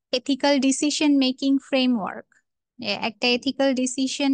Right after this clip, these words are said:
মেক করার জন্য আমাদের নয়টা স্টেপ ফলো করে, এই ফ্রেমওয়ার্কটা ফলো করে একটা ডিসিশন মেক করতে হবে। আচ্ছা, আজকে আমরা এথিক্যাল থিওরিজ পড়বো।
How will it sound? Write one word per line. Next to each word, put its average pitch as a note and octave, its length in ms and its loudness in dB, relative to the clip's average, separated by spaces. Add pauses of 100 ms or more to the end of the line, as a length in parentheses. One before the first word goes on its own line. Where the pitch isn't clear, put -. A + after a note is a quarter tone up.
মেক B3 280 -2
করার C4 380 0
জন্য B3 360 -6
আমাদের A#3 400 -6
নয়টা A3+ 540 -6
স্টেপ B3 420 -8 (180)
ফলো A3 340 -4
করে, A3 400 -6 (560)
এই A3 140 -6
ফ্রেমওয়ার্কটা A3+ 640 -4
ফলো G#3+ 360 -4
করে B3+ 240 -6
একটা C#4+ 420 -6 (460)
ডিসিশন A#3 520 -6 (280)
মেক A3 200 -4
করতে G#3 300 -6
হবে। G3 300 -4 (440)
আচ্ছা, - 260 -10 (640)
আজকে - 340 -2
আমরা C#4+ 480 4
এথিক্যাল D4 680 -2 (140)
থিওরিজ E4 760 -2
পড়বো। G#3 440 -4